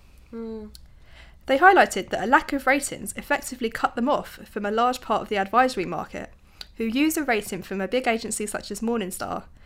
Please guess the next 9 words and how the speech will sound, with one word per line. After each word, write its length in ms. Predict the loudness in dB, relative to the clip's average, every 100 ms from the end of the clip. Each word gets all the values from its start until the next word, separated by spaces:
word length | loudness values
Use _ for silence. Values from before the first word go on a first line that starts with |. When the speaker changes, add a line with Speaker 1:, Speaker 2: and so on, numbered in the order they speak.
| -20 -12
Speaker 2:
as 100 | -6
a 80 | -6
feel 220 | -2 -2
set 220 | 0 -2
in 100 | -2
their 100 | -4
fund 240 | -4 -4 -4
selection 400 | -2 -4 -4 -6
criteria. 580 | -6 -4 -6 -6 -8